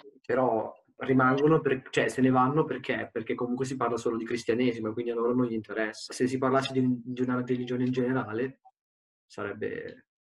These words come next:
sarebbe il top. Loro rimarrebbero in classe e farebbero lezione come tutti.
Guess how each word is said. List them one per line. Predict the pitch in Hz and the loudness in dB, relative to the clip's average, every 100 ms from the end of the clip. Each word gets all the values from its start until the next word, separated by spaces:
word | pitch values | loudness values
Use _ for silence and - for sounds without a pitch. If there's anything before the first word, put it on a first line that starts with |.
| _ _ | _ _
sarebbe | _ 110 117 - - - - | _ -10 -8 -10 -10 -16 -20
il | - | -14
top. | 107 131 _ _ - | -14 -14 _ _ -6
Loro | 110 117 | 0 0
rimarrebbero | 117 110 104 110 | 0 -4 -2 -2
in | 123 | -2
classe | 123 104 - - | -4 -6 -4 -4
e | |
farebbero | 117 107 107 | -4 -4 -6
lezione | 107 - 107 104 | -6 -8 -10 -8
come | 104 | -8
tutti. | 104 101 - | -10 -12 -14